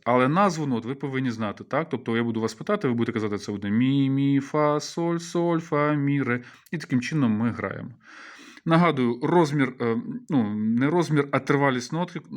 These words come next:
нотки, да? У нас, дивіться, всі однакові нотки, це у нас чверті. Пам'ятаєте, так, ми вчили? Ціла — це овал, половинка — це овал, е, з, такий там штіль, да? Таким вгору, або може бути з іншого боку вниз, немає різниці.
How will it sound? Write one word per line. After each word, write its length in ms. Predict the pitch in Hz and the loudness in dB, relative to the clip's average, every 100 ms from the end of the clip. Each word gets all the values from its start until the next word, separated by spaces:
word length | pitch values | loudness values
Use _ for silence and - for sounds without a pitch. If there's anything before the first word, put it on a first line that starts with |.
| - | -6
нотки, 520 | 127 127 127 - 110 - | -4 0 0 0 -8 -4
да? 520 | 110 110 110 123 165 | -4 -2 -2 0 0
У 100 | - | 0
нас, 200 | 120 120 117 120 | -2 0 -2 -2
дивіться, 360 | 113 117 104 107 | -2 -2 -2 -4
всі 200 | - 143 | -2 0
однакові 400 | 127 120 117 147 | 2 2 0 -2
нотки, 300 | 180 185 196 185 - | -2 -2 -4 -6 -6
це 120 | - | 0
у 40 | 147 | 0
нас 160 | 127 | 0
чверті. 440 | - 113 104 - - _ | -4 -2 -2 -6 -18 _
Пам'ятаєте, 420 | 135 139 123 107 | 0 2 2 0
так, 180 | 135 165 | -4 -4
ми 80 | 123 | -6
вчили? 340 | - 110 101 - - - _ | -4 -4 -4 -10 -20 -20 _
Ціла — 400 | - 139 110 101 | -2 0 0 -4
це 180 | - | 0
овал, 560 | 120 113 135 180 180 180 - _ _ _ | 2 2 2 2 2 -2 -16 _ _ _
половинка — 500 | 139 147 143 131 117 | 0 2 2 0 -2
це 160 | 104 135 | -6 -4
овал, 480 | 131 123 110 107 110 | -2 0 0 -2 -4
е, 100 | 107 | -8
з, 360 | 104 - - - | -8 -12 -16 -16
такий 220 | 117 - 107 | -16 -10 -8
там 220 | 98 98 | -8 -8
штіль, 400 | - - 98 95 | -10 -6 -6 -2
да? 160 | 117 | -2
Таким 400 | 123 127 120 120 | -4 -8 -12 -10
вгору, 460 | - 104 110 147 135 | -8 -6 0 2 2
або 220 | 110 104 | 0 0
може 200 | 110 107 | 0 0
бути 180 | 104 101 | -4 -6
з 120 | 98 | -4
іншого 220 | 113 110 | -4 -2
боку 220 | 101 101 101 | -4 -6 -4
вниз, 360 | 143 185 - | -2 -2 -2
немає 380 | 143 139 135 123 | 0 2 2 2
різниці. 420 | 123 117 117 117 | 2 0 -2 -4